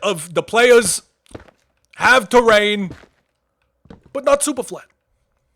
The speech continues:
How is that fair? Let me be clear. In my view,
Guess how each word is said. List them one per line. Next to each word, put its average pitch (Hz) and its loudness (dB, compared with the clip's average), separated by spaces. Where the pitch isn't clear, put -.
How 247 -4
is 233 -4
that 226 -2
fair? 170 -4
Let 233 -8
me 285 -6
be 254 -6
clear. 202 2
In 175 -12
my 277 4
view, 233 0